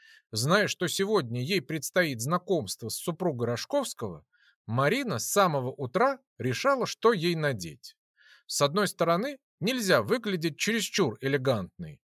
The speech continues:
чтобы не возникло мысли о подобии конкуренции с супругой миллиардера. Но с другой стороны, нужно было выглядеть на её фоне достойно. Она выбрала серый костюм с юбкой чуть выше колен, тёмную блузку.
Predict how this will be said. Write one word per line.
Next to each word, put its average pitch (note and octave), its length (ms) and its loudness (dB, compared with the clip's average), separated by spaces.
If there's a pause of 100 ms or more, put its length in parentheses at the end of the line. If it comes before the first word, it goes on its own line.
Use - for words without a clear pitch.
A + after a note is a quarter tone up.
(140)
чтобы D#3+ 320 2
не E3 100 2
возникло D#3+ 520 2
мысли E3+ 480 -4 (100)
о C#3 100 0
подобии G3 500 4
конкуренции F#3+ 840 0
с - 80 -6
супругой F3 560 0
миллиардера. B2+ 800 2 (500)
Но B2+ 220 2
с A2+ 40 -2
другой C3+ 360 2
стороны, G#2+ 580 0 (220)
нужно E3+ 360 4
было D3+ 280 2
выглядеть D3 640 0
на C3 80 -2
её C#3 280 0
фоне F#3+ 360 2
достойно. E3 720 4 (560)
Она A#3+ 240 4
выбрала F#3 400 4
серый D#3 340 2
костюм B3 460 -2
с - 120 -6
юбкой G#3+ 360 0
чуть G#3+ 220 0
выше E3+ 280 2
колен, G2+ 560 2 (280)
тёмную B3 360 4
блузку. G#2 500 -4